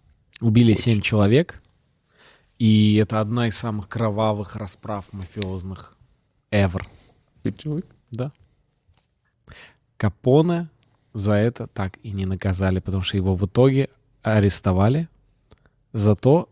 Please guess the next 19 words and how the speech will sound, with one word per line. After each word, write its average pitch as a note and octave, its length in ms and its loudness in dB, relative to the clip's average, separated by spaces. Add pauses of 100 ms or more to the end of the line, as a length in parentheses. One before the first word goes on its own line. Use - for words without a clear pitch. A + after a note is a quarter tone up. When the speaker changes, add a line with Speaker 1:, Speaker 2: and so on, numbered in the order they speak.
Speaker 1:
что - 360 -8
у G#2+ 120 -10
него G2+ 420 -4 (120)
была G#2 300 0
невыплата G#2 600 -2
налогов B2 540 -2 (240)
в - 60 -12
размере G#2 460 -2 (120)
трехсот G#2+ 440 -6
восьмидесяти G2+ 440 -8
восьми G2 280 -10
тысяч - 400 -16
долларов. D#2 300 -6 (680)
И A2+ 80 0
его A2+ 340 4 (640)
арестовали A2+ 680 0
за G#2 140 0
невыплату G#2+ 500 -2
налогов. A2+ 440 -6